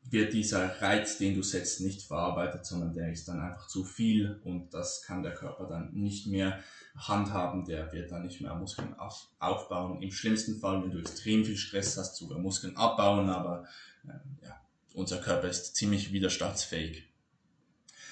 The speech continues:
Auf jeden Fall Rest Days, da kann man das definitiv nicht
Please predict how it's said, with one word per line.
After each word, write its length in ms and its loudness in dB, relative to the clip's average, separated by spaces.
Auf 180 -2
jeden 140 6
Fall 180 6
Rest 320 6
Days, 500 2
da 540 -4
kann 180 2
man 220 6
das 300 -2
definitiv 420 -6
nicht 280 -4